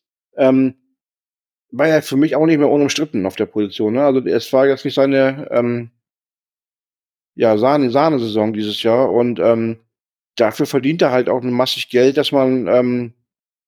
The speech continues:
hätte überlegen können, ihn zu traden. Ich glaub, ein Trade ist am Tisch. Wenn wir, da sind wir uns, glaub ich, einig, weil wer holt sich jetzt, äh, ja,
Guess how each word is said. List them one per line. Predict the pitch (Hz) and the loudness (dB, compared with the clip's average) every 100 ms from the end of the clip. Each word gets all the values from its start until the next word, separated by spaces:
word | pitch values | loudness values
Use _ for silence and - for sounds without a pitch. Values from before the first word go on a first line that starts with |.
| _ _ | _ _
hätte | 123 - 147 | -6 -2 0
überlegen | 127 123 131 127 | 2 2 2 0
können, | 127 123 | -2 -2
ihn | 117 | -4
zu | 110 | -8
traden. | - 123 151 147 | 0 2 2 2
Ich | |
glaub, | 127 117 | 0 -2
ein | - | -2
Trade | 139 - | -2 -2
ist | - | -4
am | 110 | -2
Tisch. | 185 240 - _ _ _ _ _ | 0 0 -4 _ _ _ _ _
Wenn | 151 147 | -2 2
wir, | 147 | 0
da | 135 | 0
sind | 156 | -2
wir | 131 | -2
uns, | 120 | 0
glaub | 123 | 2
ich, | 90 | 2
einig, | 139 151 151 - _ _ - | 2 0 -4 -14 _ _ -2
weil | 127 120 | 0 2
wer | 131 | 2
holt | 139 139 | 2 -2
sich | 127 | -2
jetzt, | 135 127 - 101 | 0 0 -4 -2
äh, | 120 120 117 110 - _ _ _ _ - | 2 4 2 0 -10 _ _ _ _ -2
ja, | 107 | -2